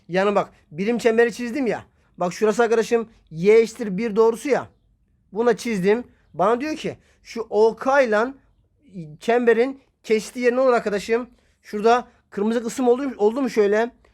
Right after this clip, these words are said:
Şu kısma ben ne diyormuşum? Kotanjant alfa diyormuşum arkadaşım. Şöyle arkadaşım çizdim bir tane birim çember. Çizdim. Şöyle yapmak istiyorum. Şöyle çizeyim arkadaşım şöyle. Kotanjant elli. Çizdim arkadaşım şöyle. Hemen ne yapayım? Y eşittir bir doğrusu da burası mı?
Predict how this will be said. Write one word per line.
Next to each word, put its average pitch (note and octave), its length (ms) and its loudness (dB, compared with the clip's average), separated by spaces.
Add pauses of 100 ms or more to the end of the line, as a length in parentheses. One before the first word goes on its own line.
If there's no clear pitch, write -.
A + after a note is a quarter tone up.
(100)
Şu - 180 -10
kısma A#3 260 0
ben A#3+ 100 4
ne C4 120 -2
diyormuşum? A#3 540 -2 (300)
Kotanjant G#3+ 840 2 (140)
alfa A#3 580 -2
diyormuşum G3 440 -4
arkadaşım. D3 440 -8 (360)
Şöyle A3+ 300 2
arkadaşım A3+ 300 -2
çizdim A3 340 -6
bir A3 60 -8
tane F#3 200 0
birim E3+ 180 -2
çember. E3+ 500 -2 (480)
Çizdim. F3+ 520 -6 (360)
Şöyle F#3 340 0
yapmak F3 280 -2
istiyorum. D3 200 -12
Şöyle D3+ 140 -6
çizeyim D3+ 240 -10
arkadaşım C3 380 -10
şöyle. C#3 460 -6 (180)
Kotanjant A3 920 0 (200)
elli. F#3+ 480 -2 (100)
Çizdim A3 260 -4
arkadaşım G3+ 340 0
şöyle. F3+ 480 -2 (160)
Hemen A#3 340 0
ne B3 40 6
yapayım? A#3 400 0 (280)
Y F#3+ 320 4
eşittir A#3 240 -4
bir A3 100 -4
doğrusu G#3+ 240 2
da A3+ 120 0
burası G#3+ 260 -2
mı? A#3+ 200 0